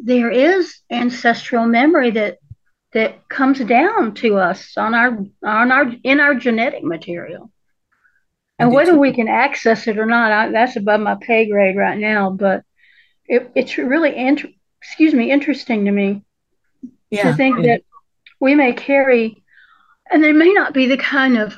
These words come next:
Speaker 1: "Okay, now I remember when my ancestor got up out of those warm furs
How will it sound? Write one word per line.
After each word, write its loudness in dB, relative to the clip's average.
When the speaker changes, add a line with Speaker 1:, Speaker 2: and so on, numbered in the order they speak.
Speaker 1:
"Okay, 0
now 0
I -2
remember -4
when -2
my -2
ancestor -6
got 0
up -2
out 0
of -2
those -2
warm 0
furs -2